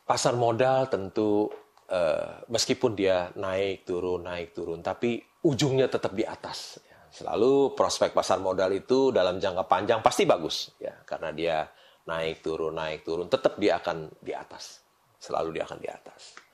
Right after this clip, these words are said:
Ketika masa pandemi ini saham dari indeks kita dari enam ribu enam ratus, dia turun menjadi ti-,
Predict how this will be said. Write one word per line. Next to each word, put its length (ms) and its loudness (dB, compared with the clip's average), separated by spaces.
Ketika 640 0
masa 380 2
pandemi 580 0
ini 640 -6
saham 560 0
dari 400 -4
indeks 400 -4
kita 240 -2
dari 240 -2
enam 320 -8
ribu 320 -4
enam 160 -6
ratus, 1040 -6
dia 240 0
turun 400 2
menjadi 320 -2
ti-, 240 -8